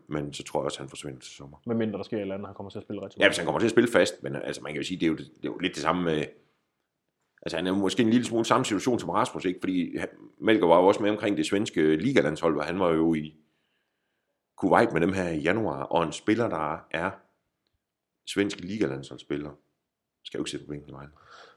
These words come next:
Speaker 2: Ej, det... Øh,
Speaker 1: Han skal spille.
Speaker 2: det vil være mærkeligt, hvis han skulle det. Så kan man lige så godt skille sig af med ham i hvert fald.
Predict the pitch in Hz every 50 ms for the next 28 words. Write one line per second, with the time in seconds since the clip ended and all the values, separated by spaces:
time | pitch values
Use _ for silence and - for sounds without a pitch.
0 | _ _ - 107 107 - - - - _ _ _ _ _ _ _ _ _ _ _
1 | - 123 120 117 113 107 98 95 92 92 92 92 90 85 85 85 85 85 - _
2 | _ - - 78 - - - - 85 95 - _ _ _ _ - 143 143 139 127
3 | 113 104 107 107 120 - - - - _ _ _ _ _ _ _ _ _ _ _
4 | _ _ _ _ _ _ - 110 - 104 95 - 117 110 104 98 90 - _ _
5 | _ _ - - - _ _ _ _ _ _ - 123 120 120 123 120 120 120 117
6 | - 117 95 104 104 98 92 87 87 87 87 87 - - 82